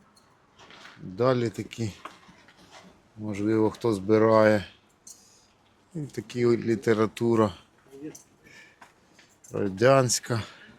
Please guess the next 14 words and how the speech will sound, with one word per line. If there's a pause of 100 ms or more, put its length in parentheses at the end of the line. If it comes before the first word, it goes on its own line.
(420)
І
не
тільки. (680)
Ось
є
такі
книги. (1500)
Це
такий (720)
Вільгельм
п'ять
марок. (1080)
Три
п'ятсот.